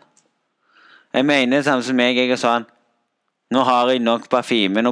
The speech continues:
bruker jeg den parfymen», jeg er sånn. Jeg kjøper ikke meg ny deodorant, selv om jeg kjenner at den er li-, lite igjen. Nei,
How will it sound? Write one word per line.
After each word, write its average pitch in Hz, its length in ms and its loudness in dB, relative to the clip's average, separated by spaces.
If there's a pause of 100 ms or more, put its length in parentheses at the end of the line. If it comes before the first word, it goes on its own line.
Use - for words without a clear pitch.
bruker 113 480 0
jeg 98 80 -6
den 113 160 -2
parfymen», 107 480 -2
jeg 120 160 0
er - 60 -8
sånn. 113 260 0 (760)
Jeg 127 160 -2
kjøper 135 400 0
ikke 135 200 -2
meg 143 200 0
ny 120 180 0 (140)
deodorant, 117 600 0
selv 120 260 0
om 120 100 -2
jeg 113 220 -4 (180)
kjenner 110 360 0
at 113 40 -2
den 113 240 0
er 110 320 0
li-, 87 560 -6
lite 101 300 -2
igjen. 127 220 -2 (440)
Nei, 139 120 2